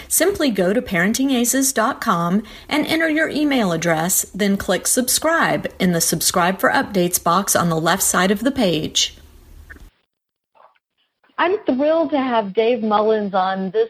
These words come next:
Speaker 2: week's podcast, and Dave comes to us with such an extensive background in tennis, and I'm gonna let him give us a little rundown of how he got to where he is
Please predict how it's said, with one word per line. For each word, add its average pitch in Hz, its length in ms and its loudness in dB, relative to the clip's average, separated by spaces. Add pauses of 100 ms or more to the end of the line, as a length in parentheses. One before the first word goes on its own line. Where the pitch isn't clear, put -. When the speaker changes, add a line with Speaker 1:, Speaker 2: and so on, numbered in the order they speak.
(120)
Speaker 2:
week's 214 420 0 (160)
podcast, 208 800 0 (160)
and 214 500 2 (460)
Dave 254 500 2
comes 254 380 0 (160)
to 233 140 2
us 202 260 2 (100)
with 196 460 0 (340)
such 247 220 -2
an 240 120 0
extensive 180 600 -2
background 175 560 2
in 165 160 -2
tennis, 170 520 0 (200)
and 175 500 0 (320)
I'm 202 120 0
gonna 226 180 2
let 202 260 2
him 208 480 2
give 190 200 0
us 196 180 0
a 185 80 0
little 180 480 0 (120)
rundown 190 720 0
of 170 280 0
how 196 580 -2
he 196 220 0
got 175 320 0
to 190 100 -4
where 180 240 2
he 185 240 0
is 170 140 0